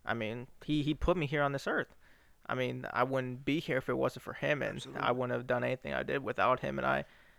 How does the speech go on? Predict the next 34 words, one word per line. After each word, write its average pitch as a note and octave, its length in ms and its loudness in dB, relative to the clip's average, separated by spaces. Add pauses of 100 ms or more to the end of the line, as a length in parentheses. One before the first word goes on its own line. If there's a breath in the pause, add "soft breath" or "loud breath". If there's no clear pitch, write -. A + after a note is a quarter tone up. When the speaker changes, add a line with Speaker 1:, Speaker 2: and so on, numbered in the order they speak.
(100)
Speaker 1:
just - 240 -2
think C3 300 0
that G2 300 4 (280)
people D#3+ 240 2
just C3+ 220 2
need C#3 160 0
to - 40 2
have A#2 260 -2
faith. A2+ 300 -4
They C3 100 -4
just C3 180 -8
need C3+ 160 -6
to C3+ 180 -2 (340 soft breath)
believe B2+ 340 0
in B2+ 100 -2
something A#2+ 360 -2
powerful A#2+ 580 2
and B2 100 -2
just A#2 300 -2 (280)
believe B2 340 -2
in A#2+ 80 -4
God, A#2+ 280 4
because - 240 -10
he's, C3 360 -6 (100)
he's C#3 160 -4
the B2+ 80 -4
source B2+ 300 -2
to - 80 0
everything B2+ 460 -2
you C3+ 140 -6
do B2+ 240 -6
that's - 280 -6
good - 200 -4
in A1+ 220 -8